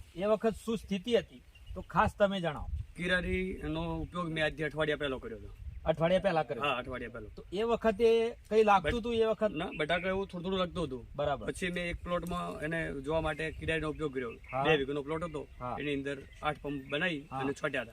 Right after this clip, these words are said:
Speaker 1: હા.
Speaker 2: દોઢસો એમ એલ,
Speaker 1: હા.
Speaker 2: અ, દવાનો ઉપયોગ
Speaker 1: હા,
Speaker 2: કર્યો.
Speaker 1: હા.
Speaker 2: એના, અમ, આઠ પંપ બનાવીને છોટ્યો. એટલે એનો રિઝલ્ટ એમ મને સારું લાગ્યું.
Speaker 1: તમને કઈ કઈ રીતે રિઝલ્ટ જોવા મળ્યું? રોગ આવતા પહેલા તમે જે કિરારીનો ઉપયોગ કર્યો હતો,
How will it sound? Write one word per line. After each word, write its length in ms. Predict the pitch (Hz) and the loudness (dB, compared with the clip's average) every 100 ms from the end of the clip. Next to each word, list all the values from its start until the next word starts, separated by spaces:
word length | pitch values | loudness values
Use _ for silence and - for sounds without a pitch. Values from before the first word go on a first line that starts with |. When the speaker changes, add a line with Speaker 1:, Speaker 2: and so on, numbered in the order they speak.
| - 131 | -12 -8
Speaker 1:
હા. 200 | 127 104 | -6 -2
Speaker 2:
દોઢસો 320 | 139 139 151 | 0 0 0
એમ 120 | 131 | -2
એલ, 220 | 120 131 135 - - 131 | -2 -8 -10 -18 -12 -6
Speaker 1:
હા. 160 | 123 | -6
Speaker 2:
અ, 320 | 135 131 131 | -4 -6 -4
દવાનો 280 | 127 135 143 | -2 -2 0
ઉપયોગ 220 | 139 151 | 0 -2
Speaker 1:
હા, 120 | 127 131 | 0 0
Speaker 2:
કર્યો. 120 | 107 - - | -2 -10 -8
Speaker 1:
હા. 180 | 117 - - - | -8 -8 -12 -8
Speaker 2:
એના, 140 | 147 147 | -2 -2
અમ, 520 | 147 - 160 139 139 | -2 -8 -8 -6 -2
આઠ 200 | 147 147 | -4 -4
પંપ 160 | 143 139 | -4 -2
બનાવીને 300 | 131 139 135 | 0 -2 -2
છોટ્યો. 300 | 160 131 110 - - - | -2 -2 -4 -10 -16 -6
એટલે 120 | 151 | 0
એનો 200 | 147 160 | 2 2
રિઝલ્ટ 360 | 143 139 165 160 | 0 0 -2 -2
એમ 100 | 165 | -2
મને 380 | 151 156 156 - | -2 -2 -4 -4
સારું 200 | 156 156 | 0 0
લાગ્યું. 240 | 127 113 - - - - | 0 -4 -10 -12 -14 -2
Speaker 1:
તમને 280 | 175 180 226 | 2 4 4
કઈ 200 | 254 247 | 4 6
કઈ 160 | 247 | 6
રીતે 240 | 240 202 208 | 6 6 4
રિઝલ્ટ 300 | 196 170 160 | 6 4 6
જોવા 180 | 160 156 | 6 6
મળ્યું? 240 | 160 156 135 | 4 -2 -2
રોગ 340 | 151 196 220 | 2 6 8
આવતા 300 | 208 202 208 | 8 8 6
પહેલા 340 | 214 214 160 185 | 2 4 4 4
તમે 300 | 185 208 202 | 4 2 2
જે 120 | 214 | 0
કિરારીનો 440 | 175 196 190 190 | 0 0 2 0
ઉપયોગ 240 | 180 175 180 | -4 -4 2
કર્યો 200 | 208 202 | 2 2
હતો, 180 | 147 | -2